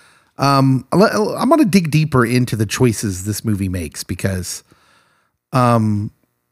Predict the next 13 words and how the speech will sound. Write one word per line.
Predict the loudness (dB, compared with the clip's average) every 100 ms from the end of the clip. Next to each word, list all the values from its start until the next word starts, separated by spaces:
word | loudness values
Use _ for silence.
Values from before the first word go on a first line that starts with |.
| _ _
it's, | 0 0
the | -4 0 0
first | 2 0 2
half | -2 0
hour | 0 0 0
seems | 0 -2 -2
pretty | -4 -4
standard, | -2 -2 0 0 -2 -2
and | 0
then | 2
they | 2
start | 0 2 0 0 -10 -20 -20 _
r-, | -6